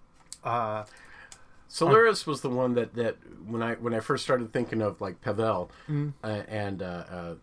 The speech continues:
Speaker 2: and his Planet stuff from the, the early sixties, um, s-, because it was Russian, I was like, "Oh, everybody, you know, everybody's gonna know Solaris." And then I realized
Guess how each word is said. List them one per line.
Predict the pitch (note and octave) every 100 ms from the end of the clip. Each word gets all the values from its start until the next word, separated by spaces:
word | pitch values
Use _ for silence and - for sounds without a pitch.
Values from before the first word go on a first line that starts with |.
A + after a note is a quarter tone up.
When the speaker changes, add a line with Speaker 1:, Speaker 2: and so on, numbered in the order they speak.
| -
Speaker 2:
and | F#2 F#2+
his | F#2 -
Planet | - A2 G2+ G2
stuff | - F#2 D#2+
from | - F2+
the, | E2+ E2 -
the | E2+ D#2+ D#2+ - - - -
early | G2+ F#2
sixties, | F2+ - G2 - E2+ D#2+ - - - - - -
um, | F#2+ F2 F2 - - - - - F#2+
s-, | G#2 - - F2+ - - G#2+
because | A#2 C#3+ A#2+
it | A2+
was | G2+
Russian, | A#2 A#2+ - G2 F#2 E2+
I |
was | G2 F#2+
like, | F#2+ F2+ - -
"Oh, | A2 A2
everybody, | G#2 G2+ G#2 F#2+ -
you | G2+ G2
know, | F#2+ F2
everybody's | G2+ A2 G#2+ G2
gonna | G2 F#2+ F2+ - - - - - -
know | G2+ F#2+ F#2
Solaris." | F2 - G2+ G#2+ G2
And | A#2
then | B2+
I |
realized | C3 D#3 C#3+ A2+ G#2